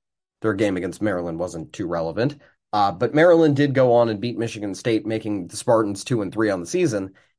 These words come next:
and that just means that maybe we had overrated Washington because they didn't beat, y-, y-, no, no one's putting Maryland in the top fifteen, I guess is my point. I mean, Washington got all the way up here on the back of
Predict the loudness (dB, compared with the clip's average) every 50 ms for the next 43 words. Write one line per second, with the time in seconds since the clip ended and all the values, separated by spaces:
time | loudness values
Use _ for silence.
0 | _ -4 0 0 0 0 -2 -6 _ _ _ _ _ 0 2 2 2 2 0 -4
1 | -2 0 0 0 2 0 0 -2 -2 -6 -6 -6 -6 -4 0 0 0 0 0 -2
2 | -2 -2 -2 -2 -2 0 -2 -2 -2 -4 -4 -4 -2 -2 -4 -4 -8 -6 -4 -4
3 | -4 -4 -4 -6 -10 -8 -6 -6 -6 -6 -6 -6 -6 -6 -6 -8 -12 -18 _ _
4 | _ _ _ _ _ -4 -2 0 4 4 6 6 4 2 0 0 0 0 0 0
5 | -2 -6 -20 _ _ _ _ -14 -12 -12 -10 -8 -2 2 4 4 4 4 4 4
6 | 6 6 6 4 2 2 0 0 2 2 4 4 4 4 2 0 -2 -4 -4 -6
7 | -6 -6 -4 -4 -4 -4 -4 -8 -10 -10 -8 -8 -8 -8 -6 -8 -8 -8 -10 -10
8 | -10 -8 -6 -4 -4 -4 -2 -2 -2 -2 -2 -6 -8 -8 -8 -10 -10 -12 _ _
9 | _ _ _ -12 -10 -8 -2 0 2 4 4 4 2 0 2 2 0 2 2 2
10 | 4 4 4 2 2 2 2 2 0 0 -2 -4 -2 -2 -4 -6 -10 _ _ -4
11 | -4 -2 -4 -4 -4 -2 -2 -2 -2 -4 -6 -10 -10 -12 -18